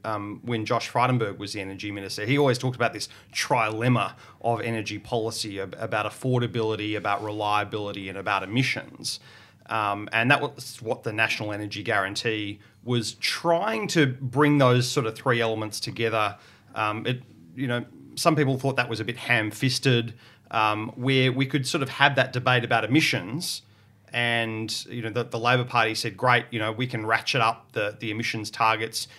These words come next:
using this policy framework." Um, instead, we've seemed to have thrown everything out, um, uh,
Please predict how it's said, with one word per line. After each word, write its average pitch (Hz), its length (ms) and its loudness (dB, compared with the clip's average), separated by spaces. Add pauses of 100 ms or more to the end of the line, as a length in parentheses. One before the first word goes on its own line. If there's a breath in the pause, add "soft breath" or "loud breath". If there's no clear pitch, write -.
(100)
using 123 420 2
this 110 120 -4
policy 110 480 -4
framework." 113 760 -2 (480 soft breath)
Um, 113 300 -2
instead, 135 400 4
we've 185 180 0
seemed 143 240 4
to 127 60 2
have 107 120 -4
thrown 113 300 0
everything 110 480 -4
out, 185 400 -2 (500 soft breath)
um, 107 460 -2 (220)
uh, - 240 -10